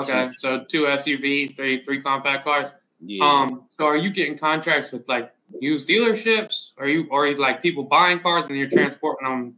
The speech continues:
Speaker 1: short distance? 'Cause you're not doing long distance driving, right?
Speaker 2: Not too much. We, uh, we did a run down to North Carolina the other day.
Speaker 1: Uh,
Speaker 2: But
Speaker 1: okay, that's what I was kinda thinking.
Speaker 2: the mostly is, it is local though.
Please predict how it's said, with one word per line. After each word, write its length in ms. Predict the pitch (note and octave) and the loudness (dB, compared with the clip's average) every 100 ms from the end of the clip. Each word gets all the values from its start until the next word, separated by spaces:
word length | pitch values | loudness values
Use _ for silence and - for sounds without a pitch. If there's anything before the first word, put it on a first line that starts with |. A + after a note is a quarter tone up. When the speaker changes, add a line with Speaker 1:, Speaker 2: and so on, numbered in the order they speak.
| _ | _
Speaker 1:
short 300 | - D#3 C#3+ | -8 -2 -2
distance? 400 | C#3 G3 F#3+ F3+ | 0 0 0 -4
'Cause 80 | E3 | -2
you're 100 | D#3 | 0
not 160 | F#3+ F#3+ | 0 0
doing 220 | E3 C3 | 0 0
long 200 | D3 F3+ | 2 2
distance 320 | C3 B2 B2 | 0 -8 -12
driving, 360 | A#2 B2+ B2+ C3 | -2 0 0 0
right? 240 | D#3 F3 - _ _ _ _ _ _ _ _ - | -2 -2 -4 _ _ _ _ _ _ _ _ -6
Speaker 2:
Not 260 | A#2+ B2+ | -2 -2
too 240 | - - B2 | -2 -2 0
much. 380 | A2+ G2+ D#2+ G#2+ | 2 0 -4 -4
We, 240 | A#2+ A2 - | -2 -2 -4
uh, 380 | G2+ G#2 G#2 F#2+ F#2+ _ _ _ - | -4 0 0 -2 -6 _ _ _ -10
we 80 | A#2 | -4
did 200 | A2+ G2 | 0 0
a 40 | |
run 300 | F#2+ G#2 G2+ | 0 -2 -2
down 260 | G#2 G#2 F#2+ | -2 -2 -4
to 100 | F#2 | -6
North 320 | G2 F#2+ - | -6 -6 -4
Carolina 540 | G2+ F#2+ G#2 G#2 G2 | -2 0 0 -2 -2
the 160 | F#2 F2+ | -2 -2
other 240 | G2+ G#2+ | 0 -2
day. 380 | F#2+ G2 F#2 F2+ _ _ _ - | -4 -2 -4 -4 _ _ _ -6
Speaker 1:
Uh, 140 | D#3 D3+ | -4 -2
Speaker 2:
But 120 | D#3 D#3 - - | -4 -6 -10 -4
Speaker 1:
okay, 240 | F3 D#3 | -4 -2
that's 220 | C#3+ D3+ - | -2 -2 -2
what 100 | C#3 | -4
I 60 | |
was 140 | C3 - | -4 -2
kinda 240 | C3+ A#2+ | -4 -4
thinking. 340 | C3+ B2+ A2+ A2+ _ _ _ | -6 -8 -10 -14 _ _ _
Speaker 2:
the 140 | A2 G#2+ | -8 -2
mostly 560 | A2 D3 D3 B2 A#2 | 2 4 2 0 0
is, 180 | G#2+ G2+ | 0 -2
it 180 | G#2+ G#2+ | -6 -4
is 300 | A#2 A2 G2+ | -4 -4 -4
local 360 | A2+ A2 A2 | -4 -4 -4
though. 280 | G#2 G2+ G2 | -4 -2 -4